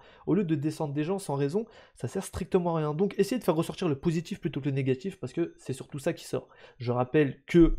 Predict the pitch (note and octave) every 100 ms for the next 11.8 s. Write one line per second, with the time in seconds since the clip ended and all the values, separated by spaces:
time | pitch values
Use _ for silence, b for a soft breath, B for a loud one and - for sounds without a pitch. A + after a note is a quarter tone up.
0 | - C3+ C3 C3 C3+ B2 A2 B2+ C3+ C#3+
1 | B2+ B2+ C#3 C3+ C#3 B2+ B2+ C3 C3 -
2 | E3+ D3+ - B2+ B2+ - - C#3+ - D3
3 | B B B B C3 C3 C#3 C#3+ C3+ C3+
4 | C#3+ D3 C#3 C#3 C3+ E3+ F3+ B B B
5 | - A2 - F3+ F3+ - B2+ C#3 D3+ D3+
6 | D#3+ D3+ C3 - C#3 C#3+ C3+ C3+ C3+ C3
7 | B2+ D3 E3+ B B B C#3 C#3+ C3+ C3+
8 | C3 D3 D#3+ - - - C3+ C3 B2+ A#2+
9 | B2+ C3+ - D3+ D#3 B2+ B2+ B2 B2 B2+
10 | C#3 B2+ B2+ - - A2+ A#2 C#3 C3+ G#2+
11 | C3 C3 C3+ A2 A#2 A2+ A2 -